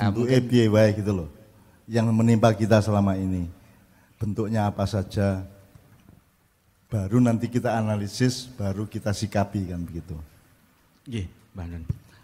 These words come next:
Speaker 3: A-, a-, menurut sependek pengetahuan saya selama ini ada dua motifnya kurang lebih. Satu itu berbentuk fitnah.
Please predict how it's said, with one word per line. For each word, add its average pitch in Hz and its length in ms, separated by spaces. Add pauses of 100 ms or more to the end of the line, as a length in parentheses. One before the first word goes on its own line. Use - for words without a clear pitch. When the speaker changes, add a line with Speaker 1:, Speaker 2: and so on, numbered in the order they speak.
(1300)
Speaker 3:
A-, - 160
a-, 135 160
menurut 139 240
sependek 127 400
pengetahuan 123 480
saya 113 320
selama 110 320
ini 110 240
ada 120 240
dua 117 400 (1800)
motifnya 101 560
kurang 92 240
lebih. 85 160
Satu - 480
itu 147 80
berbentuk 110 640
fitnah. 117 400